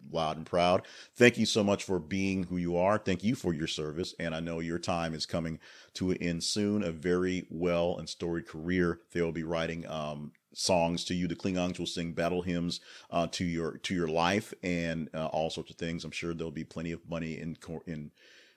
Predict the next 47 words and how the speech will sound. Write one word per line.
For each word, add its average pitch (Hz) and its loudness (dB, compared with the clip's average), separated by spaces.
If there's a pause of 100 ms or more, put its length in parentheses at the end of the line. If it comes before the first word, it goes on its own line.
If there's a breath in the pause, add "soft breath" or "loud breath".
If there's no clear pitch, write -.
um, 78 -6
consulting. 85 -2
You'll 82 -6
probably, 82 -6
you've 82 -8
been 82 -6
speaking 80 -8
to 80 -8
you 87 -2
and 80 -2
a 76 -8
guy 78 -4
that 80 -8
killed 82 -6 (100)
O-, 87 -6
Osama 82 -4
bin 78 -8
Laden 76 -4
will, 76 -12
you 80 -10
know, 76 -8
do 76 -12
some 73 -10
tag 71 -10
team 69 -14
stuff. 69 -12 (380 loud breath)
That 76 -8
will 76 -12
probably 78 -8
happen. 71 -12 (240)
Love 82 -2
you, 78 -2
Josh. 69 -8 (180)
Mean 87 -6
it. - -14 (280 soft breath)
Uh, 71 -6
can't - -4
wait 82 -2
to 78 -10
hang 82 -4
out 76 -4
with - -10
you 82 -8
again. 73 -12
In 101 -4
the 101 4
meantime, 110 4